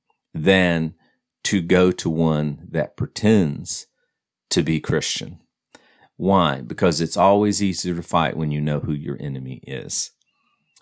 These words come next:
Because if you go into a hostile environment, it's gonna make you, it's either gonna take you out or it's gonna make you stronger.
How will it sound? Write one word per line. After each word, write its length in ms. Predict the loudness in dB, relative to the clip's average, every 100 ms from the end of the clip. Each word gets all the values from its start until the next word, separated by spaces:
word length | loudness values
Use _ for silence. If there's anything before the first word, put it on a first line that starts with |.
| _ _ -10
Because 680 | -8 -2 0 2 0 -2 -8
if 160 | -10 -4
you 220 | 0 2
go 240 | 4 4
into 220 | 4 2 0
a 80 |
hostile 680 | 2 2 2 0 0 0 0
environment, 720 | -2 -2 0 2 0 -2 -6 -14 _ _ _
it's 160 | -6 0
gonna 180 | 0 2
make 320 | 2 0 -4
you, 140 | -8
it's 280 | -8 -6 -4
either 300 | -2 0 0
gonna 280 | 0 0 -2
take 360 | 0 -2 0 -2
you 180 | -2
out 260 | 0 -2 -2
or 100 | -4
it's 160 | -6 -4
gonna 200 | -4 -2
make 300 | -4 -6 -8
you 60 |
stronger. 600 | -10 -8 -8 -8 -12 -16